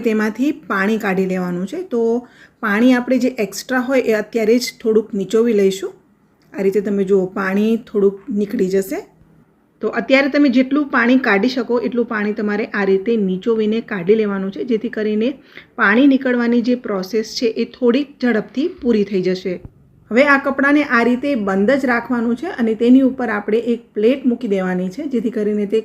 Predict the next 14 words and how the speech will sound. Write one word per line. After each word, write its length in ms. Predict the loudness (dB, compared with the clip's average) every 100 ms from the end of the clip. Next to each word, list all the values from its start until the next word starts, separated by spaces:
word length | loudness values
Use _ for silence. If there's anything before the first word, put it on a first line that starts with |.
| -2
ખુલી 260 | 0 0
ન 80 | 0 -4
જાય. 200 | -6 -6 -14 _ _ -20 _ -2
અને 120 | 0 2
ત્યારબાદ 380 | 2 2 0 0
આપણે 160 | 0 2
તેની 260 | 2 2
ઉપર 320 | 0 -2 -6 -4 -4
કોઈ 180 | -4 -2 -4
એક 140 | -4 -4
વજનદાર 460 | -2 0 0 -2 -2
વસ્તુ 360 | -4 -6 -6 -4
મૂકી 200 | -4 -4
દઈએ. 280 | -2 0 -2